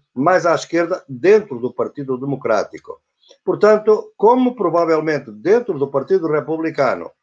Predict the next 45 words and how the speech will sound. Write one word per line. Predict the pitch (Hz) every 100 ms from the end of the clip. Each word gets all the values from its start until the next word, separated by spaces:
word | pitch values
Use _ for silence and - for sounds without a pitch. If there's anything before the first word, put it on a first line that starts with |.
| _ _
por | 127
aquilo | 131 208 202
que | -
a |
gente | 131 175
está | - 165
a | 151
assistir, | - - 147 156 180 185 _ _ -
ao | 151 156
líder, | 160 180 180 180
ao, | 175 139
ao | 135 135 135 135
Mitch | 156 151 156
McConnell, | 156 156 156 160 170 165 _ _
o | -
que | 127 180
ele | 165
acaba | - 160 160 160
de | 135
dizer | 147 127 135
acerca | 123 117 175 151 - 110
do | 156
Trump, | 147 135 143 143 180 _ _ _
dá-me | 147 160
a | 156
impressão | 127 170 143
que | 135
eles | -
querem | - 143 123
ver | 160 175
livre | 165 185 135
do | 127
Trump | 131 135 110 104
no | 117 120
Partido | 127 143 120
Republicano, | 98 98 123 139 143 139 143 - _ _ _ _ _
pode | - 220
bem | 165 156
acontecer | 135 127 107 - 131 156 - _ _ _ - 160
que | 147
ele | 143 139 156 156
queira | - 123 123 151 156
fazer | 151 107 110
um | 139
partido. | 185 160 113 78